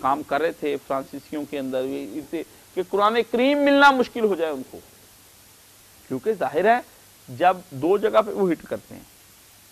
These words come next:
एक कुरान करीम को, दूसरा वो मद-, मदरसों को, ठीक है, दो जगह से ये बीज निकलता है। तो किताब को, के तौर पर जो किताब ख़त्म करना चाहेंगे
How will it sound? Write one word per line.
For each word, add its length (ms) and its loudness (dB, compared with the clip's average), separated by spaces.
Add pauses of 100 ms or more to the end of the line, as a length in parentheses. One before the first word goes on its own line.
(100)
एक 200 4
कुरान 320 0
करीम 320 -4
को, 180 -8 (580)
दूसरा 440 4
वो 120 6
मद-, 320 -6
मदरसों 460 -2
को, 160 -20 (640)
ठीक 160 -6
है, 80 -2 (320)
दो 240 10
जगह 320 8
से 280 6 (180)
ये 120 0
बीज 300 -4
निकलता 420 -4
है। 100 -8 (1040)
तो 400 6
किताब 540 8
को, 200 -6
के 160 2
तौर 260 6
पर 140 2
जो 140 2
किताब 420 4
ख़त्म 260 -2
करना 260 2
चाहेंगे 420 4